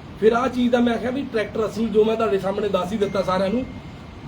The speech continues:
ਉਹਨਾਂ ਤੋਂ, ਹੜ੍ਹਾਂ ਤੋਂ ਬਾਅਦ 'ਚ ਵੀ ਜਿਹਨੂੰ ਜ਼ਿਮੀਂਦਾਰ ਨੂੰ ਲੋੜ ਆ, ਉਹ ਟਰੈਕਟਰ ਲੈ ਕੇ ਜਾ ਸਕਦਾ ਹੈ। ਉਵੇਂ ਹੀ ਆਹ ਦਸ ਟਰੈਕਟਰ ਅਸੀਂ ਸੰਤ ਮਹਾਂਪੁਰਸ਼ਾਂ ਨੂੰ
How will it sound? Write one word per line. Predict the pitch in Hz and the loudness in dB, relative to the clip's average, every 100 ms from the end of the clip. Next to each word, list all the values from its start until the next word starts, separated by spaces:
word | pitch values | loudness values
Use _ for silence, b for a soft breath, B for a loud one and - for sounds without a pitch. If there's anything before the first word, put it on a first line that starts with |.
| - | -4
ਉਹਨਾਂ | 190 226 262 | 2 6 6
ਤੋਂ, | 254 | 6
ਹੜ੍ਹਾਂ | 190 175 170 | 2 2 4
ਤੋਂ | 254 | 2
ਬਾਅਦ | 214 202 247 | 4 4 4
'ਚ | 247 | 2
ਵੀ | 262 | 0
ਜਿਹਨੂੰ | 196 240 269 269 | 4 4 4 2
ਜ਼ਿਮੀਂਦਾਰ | 196 202 208 208 | 0 2 2 4
ਨੂੰ | 233 | 4
ਲੋੜ | 202 170 180 | 4 4 6
ਆ, | 214 - - - - - - | 6 4 0 -12 -14 -12 4
ਉਹ | 233 | 6
ਟਰੈਕਟਰ | 254 226 - 233 | 6 0 2 2
ਲੈ | 214 | 2
ਕੇ | - 233 | 4 6
ਜਾ | 202 170 | 6 2
ਸਕਦਾ | 160 147 143 | -2 -4 -4
ਹੈ। | 127 - 226 | -6 -6 0
ਉਵੇਂ | 277 294 311 302 | 2 4 4 2
ਹੀ | 226 254 262 262 - - - - - - | 4 4 4 0 -8 -14 -10 -10 -8 0
ਆਹ | 220 254 | 2 4
ਦਸ | 233 214 - | 4 4 2
ਟਰੈਕਟਰ | 214 202 - 226 226 - - - - 202 | -4 -4 0 0 0 -4 -14 -14 -4 -2
ਅਸੀਂ | 208 233 240 - - | 2 2 2 0 -8
ਸੰਤ | - 294 233 | -2 0 2
ਮਹਾਂਪੁਰਸ਼ਾਂ | 196 214 220 214 - 220 | 2 0 2 2 4 4
ਨੂੰ | 226 233 | 4 2